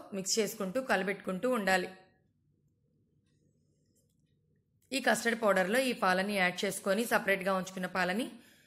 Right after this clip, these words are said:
ఉండలు లేకుండా బాగా మిక్స్ చేసుకొని, బాయిల్ అవుతున్న పాలలో ఈ మిశ్రమాన్ని కలిపేసేయాలి. మొత్తం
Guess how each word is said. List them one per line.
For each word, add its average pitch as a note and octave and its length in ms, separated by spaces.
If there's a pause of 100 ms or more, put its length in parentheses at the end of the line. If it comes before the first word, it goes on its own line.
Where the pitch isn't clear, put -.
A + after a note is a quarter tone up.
(580)
ఉండలు G#3+ 340
లేకుండా G3 360 (120)
బాగా F#3 220 (100)
మిక్స్ F#3+ 220
చేసుకొని, F#3+ 400 (680)
బాయిల్ A3+ 300
అవుతున్న A3 300 (100)
పాలలో F3+ 380 (540)
ఈ C#4+ 120
మిశ్రమాన్ని G3+ 540 (360)
కలిపేసేయాలి. G3 720 (2500)
మొత్తం A#3 240